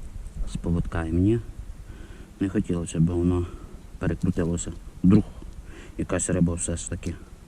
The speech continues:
клюне десь. Так, ну, в принципі, все готове. Ще другий. Зараз я подивлюся, чи там потрібно буде мені теж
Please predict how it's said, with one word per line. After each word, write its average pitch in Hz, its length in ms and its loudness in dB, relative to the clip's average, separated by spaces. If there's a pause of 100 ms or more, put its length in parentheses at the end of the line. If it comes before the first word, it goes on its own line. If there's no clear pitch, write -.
(560)
клюне 85 400 8
десь. 71 300 -2 (1800)
Так, - 400 -2
ну, 104 160 4
в 156 40 4
принципі, - 400 4
все 135 180 2
готове. 104 380 2
Ще - 180 0
другий. 107 460 8 (400)
Зараз 98 180 2
я 101 60 4
подивлюся, 98 480 4
чи - 100 -2
там 98 180 2
потрібно 104 400 2
буде 90 240 6 (840)
мені 90 280 -2 (3000)
теж 87 260 2